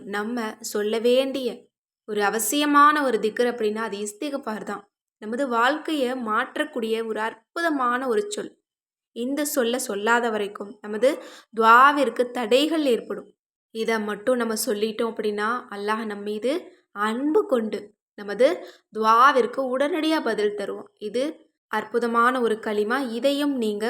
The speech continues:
ஓதிக்கோங்க நூறு முறை. அடுத்தது, சுப்ஹானல்லாஹி வ பிஹம்திஹி சுப்ஹானல்லாஹில் அலீம்.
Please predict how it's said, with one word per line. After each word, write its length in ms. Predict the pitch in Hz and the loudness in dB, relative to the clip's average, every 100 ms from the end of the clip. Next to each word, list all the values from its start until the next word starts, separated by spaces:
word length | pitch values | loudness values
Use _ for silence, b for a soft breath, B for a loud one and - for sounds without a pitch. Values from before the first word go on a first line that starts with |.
| - | -4
ஓதிக்கோங்க 500 | 208 214 202 220 208 220 | -4 -4 -4 -4 -4 -4
நூறு 280 | 208 202 202 | -4 -4 -6
முறை. 220 | 196 202 - _ - | -6 -8 -12 _ -8
அடுத்தது, 400 | 226 247 240 220 226 B B B | -6 -4 -2 0 0 B B B
சுப்ஹானல்லாஹி 840 | - 233 262 262 247 233 233 233 240 | -8 -4 -2 -2 -2 0 0 0 0
வ 80 | 214 | -2
பிஹம்திஹி 640 | 220 - 254 262 262 277 311 | 0 -2 -4 -4 -4 -2 -2
சுப்ஹானல்லாஹில் 1080 | - 214 226 240 240 226 214 208 226 240 | -4 -4 0 2 2 0 -2 -2 -2 -4
அலீம். 560 | 214 196 202 208 208 202 | -6 -8 -4 -2 -2 -4